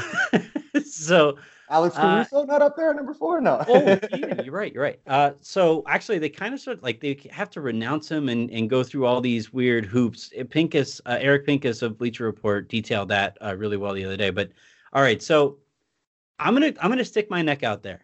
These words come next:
Speaker 2: I think they get Kawhi. I
Speaker 1: Hmm.
Speaker 2: think, I, I think they get Kawhi, and, uh, and, uh, you know, he's their, he's their, their best player heading into next year.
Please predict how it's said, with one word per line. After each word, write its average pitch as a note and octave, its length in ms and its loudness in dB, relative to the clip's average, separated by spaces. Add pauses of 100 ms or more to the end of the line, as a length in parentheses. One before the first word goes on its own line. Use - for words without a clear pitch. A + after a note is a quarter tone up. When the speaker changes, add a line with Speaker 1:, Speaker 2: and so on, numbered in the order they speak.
(720)
Speaker 2:
I C3+ 120 -2
think G#3 280 -2
they G3 120 2
get D#3 200 -4
Kawhi. G#2 460 -8 (1000)
I B2 120 0
Speaker 1:
Hmm. G#3 80 -2
Speaker 2:
think, F#3 260 -2
I, C#3+ 160 -4
I C3+ 120 0
think G#3 260 -2
they G#3 140 4
get F#3 200 -4
Kawhi, D#3+ 720 0
and, B2 200 -2
uh, A#2+ 140 -4
and, A2 440 0
uh, G#2 420 0
you B2+ 140 -6
know, G#2+ 400 0 (400)
he's D#3 300 2
their, C#3 280 4
he's D#3+ 300 -8
their, C#3 440 2 (240)
their A2 500 2 (120)
best C#3 480 -6
player C3+ 320 4
heading C3 220 0
into B2+ 200 -4
next B2 340 -6
year. A#2+ 340 0